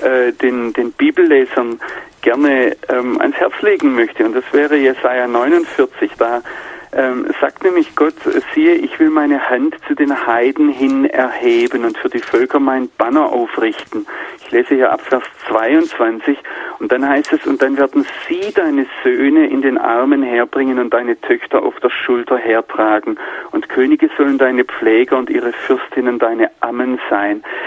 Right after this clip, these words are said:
Das Interessante ist, das ist nicht die einzige Stelle, wo wir sehen, dass Gott dann sieht, dass in der Rückkehr des jüdischen Volkes und dann nachher auch beim Aufbau des Landes Israel eben das jüdische Volk nicht allein steht, sondern dass da plötzlich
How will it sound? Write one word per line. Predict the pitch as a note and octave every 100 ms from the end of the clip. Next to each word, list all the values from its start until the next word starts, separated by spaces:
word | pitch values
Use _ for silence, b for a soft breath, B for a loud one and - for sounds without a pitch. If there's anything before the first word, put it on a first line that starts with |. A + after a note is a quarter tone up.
| B -
Das | -
Interessante | - D#3 D3 - C#3+ E3
ist, | C#3+ -
das | C3+
ist | D3
nicht | E3+ -
die | -
einzige | A#2 C3+ D#3 - D#3
Stelle, | - - C3 C#3
wo | B2+ B2+
wir | C3+ B2+ -
sehen, | A#2 B2 D3+ D3+ B B B -
dass | C3+ -
Gott | - D3 -
dann | - C#4+ -
sieht, | D4+ D4+
dass | A3+
in | -
der | C4 A#2+
Rückkehr | A#2 - - G#3
des | F#3+ - -
jüdischen | E3 D#3 D#3+ -
Volkes | D3 - C#3 C#3+ C3+
und | A#2+
dann | A2 A2
nachher | A2+ -
auch | - -
beim | - A#2+ -
Aufbau | - C3+ D#3 - D#3
des | D3+ D3+
Landes | B2 B2 C#3+ D#3+ C#3+ - B B B B
Israel | D3+ F3+ - F3 - B2 C#3 D3 B B _
eben | C#3 C#3 C#3
das | B2+
jüdische | D3 D#3 E3+ F3
Volk | - D3
nicht | D#3 D3+ -
allein | D3 A#2+ B2+
steht, | - - D3 -
sondern | C3 B2+
dass | B2 -
da | C3+
plötzlich | C#3+ D3+ D#3 D3